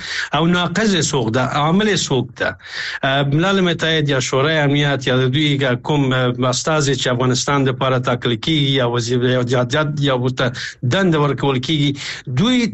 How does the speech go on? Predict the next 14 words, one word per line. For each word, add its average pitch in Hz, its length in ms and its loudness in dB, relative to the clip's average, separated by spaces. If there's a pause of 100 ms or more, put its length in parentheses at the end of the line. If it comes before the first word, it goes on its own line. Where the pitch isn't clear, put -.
(100)
داسې، 151 480 0 (300)
اه، 139 180 2
په 135 260 -2
زړه 165 460 2
یا 170 200 2
په 135 200 0
د 127 100 -2
قانون 147 640 2
په 151 60 -2
چوکاټ 131 600 0
یا 135 100 2 (200)
کومه 196 280 4 (240)
اصلي 190 500 0
چې 131 360 0